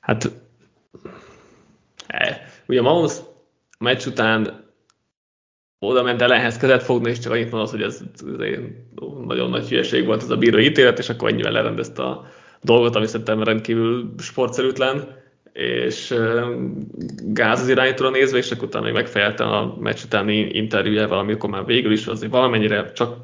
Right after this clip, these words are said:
le tudott volna higgadni. Ö, am-, ami szintén elég, el-, tényleg elég, elég gáz volt, hogy, ö, ennyire a bírókra fogta az egészet, miközben ugye,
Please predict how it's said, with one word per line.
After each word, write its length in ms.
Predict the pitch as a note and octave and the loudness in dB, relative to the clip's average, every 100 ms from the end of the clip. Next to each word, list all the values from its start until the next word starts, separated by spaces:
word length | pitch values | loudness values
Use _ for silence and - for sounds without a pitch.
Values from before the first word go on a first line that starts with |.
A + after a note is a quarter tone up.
| - | -8
le 160 | A#2 A#2 | -8 -6
tudott 260 | - A#2 A2+ | -2 -2 0
volna 560 | A2+ A2 A2+ - - - _ _ - | 0 0 -2 -4 -10 -20 _ _ -20
higgadni. 640 | - B2+ D3 C#3+ E3 E3 - - - - - _ _ _ _ _ _ _ | -6 2 4 6 4 0 -8 -18 -20 -20 -20 _ _ _ _ _ _ _
Ö, 360 | - C3+ C3+ C3+ | -4 4 6 8
am-, 460 | C3 C3 B2+ B2+ B2 | 6 2 2 2 2
ami 180 | B2+ | 2
szintén 320 | B2 B2+ A2+ A#2 | 2 0 2 4
elég, 340 | A#2 A#2 A2+ - - - | 6 6 2 -6 -10 -8
el-, 280 | B2+ - A#2+ | -4 -2 0
tényleg 240 | A#2 A2+ | 0 2
elég, 200 | A2 A2 | 0 0
elég 220 | G#2+ A2 | -2 -4
gáz 220 | A2 A#2 A2+ | -4 -6 -2
volt, 180 | G#2+ | -2
hogy, 200 | - A2 | 0 2
ö, 240 | A2+ A2+ A2+ D2 - - _ _ _ _ | 4 4 0 -4 -12 -18 _ _ _ _
ennyire 360 | A#2 A#2 A2+ | -2 2 4
a 80 | A2+ | 4
bírókra 760 | B2+ B2 A2+ B2 A#2+ A#2 - - - - - | 2 0 2 4 4 2 -2 -10 -20 -20 -20
fogta 380 | - D3 C#3 - | -2 0 2 0
az 100 | A#2+ | 2
egészet, 360 | B2+ B2 B2+ A#2 | 2 4 4 2
miközben 440 | B2+ A#2+ A2 A2 | 2 2 4 4
ugye, 180 | A2 | 6